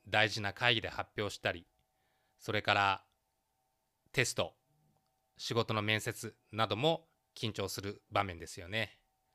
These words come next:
Everyone experiences nervousness at one time or another, such as doing presentation, examination, interviewing, and so on.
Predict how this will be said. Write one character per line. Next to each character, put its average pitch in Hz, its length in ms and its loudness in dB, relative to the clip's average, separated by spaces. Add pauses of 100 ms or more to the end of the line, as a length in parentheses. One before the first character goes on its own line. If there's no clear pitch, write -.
(560)
Everyone 127 500 2
experiences 123 840 0
nervousness 107 680 -2
at 101 180 -8
one 98 180 -6
time 98 240 -6
or - 20 -6
another, 98 340 -4 (840)
such 101 400 -4
as 95 220 -6 (720)
doing 104 260 -4
presentation, 117 1000 -2 (1500)
examination, 110 920 -2 (520)
interviewing, 117 840 -4 (1200)
and 98 160 -10
so - 160 -6
on. 98 300 -6